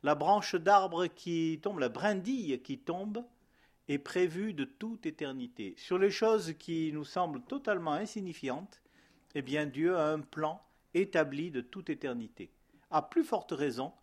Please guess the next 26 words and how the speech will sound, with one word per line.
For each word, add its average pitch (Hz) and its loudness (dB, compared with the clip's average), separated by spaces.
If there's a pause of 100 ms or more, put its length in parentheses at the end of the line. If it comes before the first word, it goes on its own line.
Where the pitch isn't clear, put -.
(420)
quand 170 -4
il 180 -4
s'agit 151 -2 (340)
de 123 -2
l'être 170 -2
humain. 127 -6 (920)
C'est-à-dire 147 2
que 131 2
les 131 -2
paroles 208 2
que - -2
je 151 0
prononce, 160 -2
selon 151 0
le, 117 0
les 113 -2
adeptes 135 -4
de 113 -4 (360)
la 117 0
prédestination, 139 -4 (300)
les 123 -2
paroles 208 4
que 180 2
je 156 0
prononce 165 -4
maintenant 165 -2